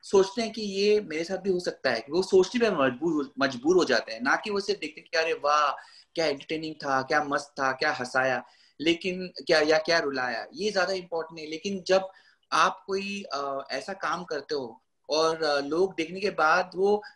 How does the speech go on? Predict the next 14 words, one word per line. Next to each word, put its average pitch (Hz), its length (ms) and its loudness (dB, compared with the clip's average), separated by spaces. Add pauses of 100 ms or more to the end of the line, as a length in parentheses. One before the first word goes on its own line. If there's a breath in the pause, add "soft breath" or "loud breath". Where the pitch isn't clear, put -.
(100)
फिर 208 200 2
भी 240 80 -2
सोचने 208 340 -2
लगते 190 220 -2
हैं 180 80 0
या 185 140 2
बातचीत 185 560 -2
करने 185 120 -2
लगते 170 180 -8
हैं 165 60 -14
कि 180 140 -6
यार, 185 260 0 (580 loud breath)
you 156 100 -4
know, 185 120 -2